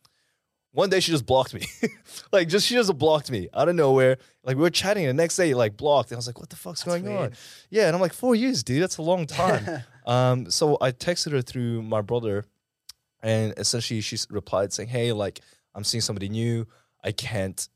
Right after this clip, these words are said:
Speaker 1: um, you know, it's unfair and disrespectful for him, blah, blah, blah." And I was like, I was like,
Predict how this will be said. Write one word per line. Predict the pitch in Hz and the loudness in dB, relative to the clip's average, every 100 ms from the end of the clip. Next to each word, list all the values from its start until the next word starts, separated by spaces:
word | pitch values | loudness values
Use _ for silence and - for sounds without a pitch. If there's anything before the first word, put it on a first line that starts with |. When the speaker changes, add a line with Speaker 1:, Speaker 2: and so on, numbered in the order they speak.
| _ | _
Speaker 1:
um, | 92 85 82 82 76 | -12 -12 -12 -14 -16
you | - | -10
know, | 98 | -8
it's | 92 - | -8 -6
unfair | 98 - - 95 92 87 - | -8 -8 -6 -4 -4 -6 -8
and | 95 | -10
disrespectful | 87 - - 90 92 | -10 -8 -8 -10 -12
for | - 85 | -14 -14
him, | 95 90 87 | -10 -10 -8
blah, | 85 | -10
blah, | 85 | -8
blah." | 85 92 87 - _ _ - | -6 -4 -6 -10 _ _ -10
And | |
I | |
was | 113 | -6
like, | 110 104 _ | -4 -6 _
I | - | -12
was | 107 | -10
like, | 104 | -10